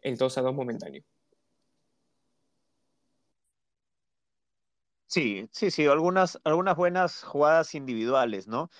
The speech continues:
Speaker 2: En, en ambos equipos, creo que termina, terminan siendo influyentes algunos jugadores, por ejemplo, en la Universidad San Martín, lo hecho por el argentino Gonzalo Verón fue bastante bueno, al menos en,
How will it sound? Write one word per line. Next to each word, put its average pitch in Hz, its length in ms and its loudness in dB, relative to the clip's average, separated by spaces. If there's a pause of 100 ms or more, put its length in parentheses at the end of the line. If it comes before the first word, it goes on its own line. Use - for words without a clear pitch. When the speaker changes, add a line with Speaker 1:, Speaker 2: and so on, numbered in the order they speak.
(240)
Speaker 2:
En, 117 280 -2
en 113 160 -4
ambos 131 320 2
equipos, 143 560 0 (1040)
creo 123 340 4
que 98 560 0 (800)
termina, 123 580 0
terminan 123 380 -2
siendo 135 220 -2
influyentes 123 600 0
algunos 120 260 2
jugadores, 147 260 2
por 120 120 -2
ejemplo, 127 300 -2
en 123 100 -2
la 123 120 4
Universidad 120 440 0
San 123 200 -6
Martín, 165 520 -2 (340)
lo 107 160 4
hecho 123 280 4
por 120 160 2
el 113 100 4
argentino 113 540 -2
Gonzalo 113 420 2
Verón 135 380 2
fue 131 120 0
bastante 120 400 0
bueno, 139 300 2
al 107 80 -2
menos 123 300 -4
en, 110 200 -4